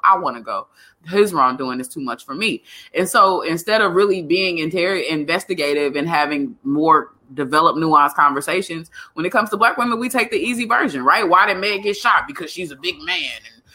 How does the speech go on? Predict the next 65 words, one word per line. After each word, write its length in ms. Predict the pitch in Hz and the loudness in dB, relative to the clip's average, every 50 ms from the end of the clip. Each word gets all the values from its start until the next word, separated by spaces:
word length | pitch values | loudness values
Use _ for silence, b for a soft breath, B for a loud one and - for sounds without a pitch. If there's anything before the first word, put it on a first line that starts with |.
| b b b | b b b
she 140 | - - 196 | -8 -6 -4
must 220 | 202 170 160 - | -2 -2 -2 -4
have 100 | 160 147 | -6 -4
did 180 | 151 175 175 - | -2 -2 -2 0
something 280 | - 208 185 160 147 | 0 0 -2 -2 -2
to 60 | 147 139 | -8 -8
Tory 360 | - 190 185 175 160 147 143 | -4 -2 0 0 0 -2 -4
to 60 | 143 | -4
make 240 | 151 165 156 160 - | -4 -4 -4 -4 -4
him, 100 | 175 165 | -6 -6
like, 440 | 165 - - - - - 247 254 269 | -6 -8 -8 -8 -4 0 2 2 4
you 80 | 285 | 4
know 80 | 320 320 | 4 4
what 100 | 311 302 | 4 4
I'm 80 | 285 | 4
saying? 160 | 294 311 294 285 | 2 2 4 4
Like, 160 | 262 240 240 | 2 2 0
it 100 | 240 220 | -2 -2
just 180 | 247 247 208 | -2 -4 -4
becomes 340 | 226 226 - 277 247 233 226 226 | -4 -4 0 0 0 0 0 -4
this 100 | 220 180 | -8 -6
very 300 | 175 185 185 196 190 202 | -4 -4 -2 -4 -4 -4
contrived 800 | 208 190 165 156 170 196 180 165 175 175 175 175 175 175 175 - b b b b b b | -6 -8 -8 -4 2 4 6 6 6 6 6 4 2 0 -4 -12 b b b b b b
version 340 | 147 165 180 185 185 170 165 | 0 2 4 4 2 0 -2
that 140 | 151 139 151 | -4 -2 -2
leaves 200 | 156 156 143 139 | -2 -2 -4 -2
no 200 | 151 156 170 180 | 0 0 0 0
space 360 | 175 - 170 175 185 180 - | 0 -2 -4 -4 -4 -4 -4
for 160 | - 143 135 | -4 -4 -2
women 340 | 135 147 156 160 170 151 160 | -2 -4 -4 -6 -8 -10 -12
to 160 | - - 190 | -12 -14 -12
be, 400 | 143 135 156 220 226 190 175 - b b b b b b | -8 -6 -6 -4 -4 -6 -8 -12 b b b b b b
uh, 200 | - 180 196 196 | 0 2 2 2
the 140 | 180 185 180 | 2 0 -2
victim. 360 | 160 190 226 226 - 160 147 | 0 0 -2 -2 -2 -6 -4
And 100 | 147 165 | -4 -2
so 140 | - 190 180 | 2 4 4
I 100 | 165 175 | 4 4
think 200 | - 190 196 - | 2 -2 -6 -2
the 60 | 180 | 0
word 220 | 170 175 175 170 | 2 4 4 4
you 60 | 165 170 | 2 2
used 240 | 165 170 160 139 | 2 2 2 0
was 140 | 151 151 143 | -2 -6 -6
the 60 | 151 | -6
victimized 520 | 156 190 208 - 165 175 170 160 160 156 151 | -6 -6 -6 -4 0 2 4 4 4 2 0
or 120 | 147 143 | -2 -4
vilified, 800 | - 113 135 165 208 220 202 - - 139 135 135 131 131 135 131 | -6 -4 -2 0 2 2 2 2 2 4 4 4 4 2 2 2
right? 220 | 139 147 147 151 - | 2 2 2 2 0
They 180 | 160 156 131 | -4 -4 -4
end 140 | 165 170 160 | -4 -4 -4
up 120 | 156 143 | -4 -4
being 280 | 147 170 156 135 135 135 | -4 -6 -6 -6 -6 -4
vilified 560 | 143 196 208 196 190 - 175 156 151 147 143 | -2 0 0 0 0 2 4 4 4 4 2
in 80 | 147 143 | 0 -2
a 60 | 135 | 2
lot 180 | 139 160 175 175 | 2 2 2 2
of 60 | 170 | -2
situations 520 | - 156 151 - 143 143 156 151 151 135 | -8 -10 -10 -6 -6 -4 -4 -6 -8 -8
and 100 | 139 139 | -10 -10
scenarios 480 | - 135 143 185 214 214 196 175 175 156 | -10 -10 -10 -8 -6 -4 -4 -4 -4 -6
because 300 | 156 160 - 175 156 151 | -8 -12 -10 -10 -8 -8
niggas 300 | 156 170 185 190 175 - | -8 -8 -6 -6 -2 2
don't 280 | 165 165 165 160 - _ | 2 2 0 0 -8 _
think 240 | - 196 220 190 | -10 -10 -10 -10